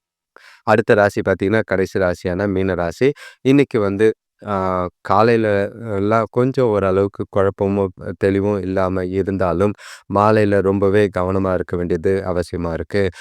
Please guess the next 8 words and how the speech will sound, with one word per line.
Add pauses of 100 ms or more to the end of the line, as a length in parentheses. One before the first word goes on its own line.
(140)
உங்களுக்கு
மன
உளைச்சல்
அதிகமாக
வாய்ப்பு
இருக்கு. (120)
தேவையில்லாத
டென்ஷன்கள்